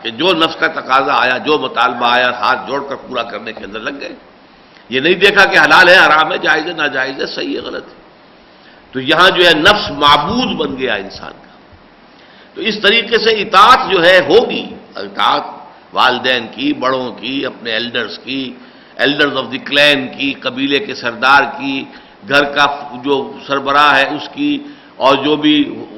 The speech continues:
حکام ہیں ان کی، لیکن یہ اطاعت اللہ کی اطاعت کے نیچے نیچے، اس کے تابع ہو کر رہے گی تو توحید ہے۔ کوئی ایک اطاعت بھی اگر اللہ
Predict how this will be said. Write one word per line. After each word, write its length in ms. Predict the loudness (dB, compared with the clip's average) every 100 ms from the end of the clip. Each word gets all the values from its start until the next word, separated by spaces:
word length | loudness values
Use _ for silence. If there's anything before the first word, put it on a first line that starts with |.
| -10
حکام 520 | -10 -4 2 4 2
ہیں 140 | 0 0
ان 140 | -2
کی، 180 | -2 -2
لیکن 460 | 4 4 4 0 -2 -12 -18 -20 -18 -4
یہ 200 | -2 -2
اطاعت 320 | 0 4 4 2
اللہ 300 | -2 0 0 0
کی 80 | -8
اطاعت 440 | -4 -2 -2 -4
کے 100 | -12 -10
نیچے 420 | -6 -6 -8 -12
نیچے، 340 | -12 -16 -12
اس 140 | -12 -8
کے 140 | -8
تابع 500 | -8 2 6 6 6
ہو 180 | 4 4
کر 200 | -2 -4
رہے 220 | -2 0
گی 320 | 0 0 -2 -8 -14 -8
تو 120 | -8
توحید 600 | -4 -2 0 -2 0 2
ہے۔ 320 | 2 0 -6 -16 -10 0
کوئی 180 | 0
ایک 220 | 4 4 4
اطاعت 400 | 0 2 4 4
بھی 100 | 0
اگر 140 | 0 0
اللہ 280 | 2 2